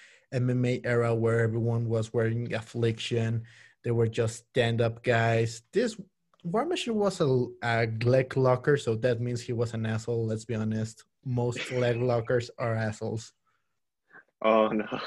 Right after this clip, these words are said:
Speaker 2: I feel bad now 'cause something I like to do a lot is when I'm doing jiu-jitsu, if someone pulls guard, I immediately hold on to one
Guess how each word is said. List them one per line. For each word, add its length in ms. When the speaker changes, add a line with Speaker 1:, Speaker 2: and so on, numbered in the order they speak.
Speaker 2:
I 120
feel 240
bad 240
now 180
'cause 160
something 320
I 60
like 240
to 80
do 160
a 160
lot 240
is 100
when 200
I'm 220
doing 240
jiu-jitsu, 340
if 80
someone 280
pulls 240
guard, 260
I 100
immediately 340
hold 240
on 160
to 80
one 180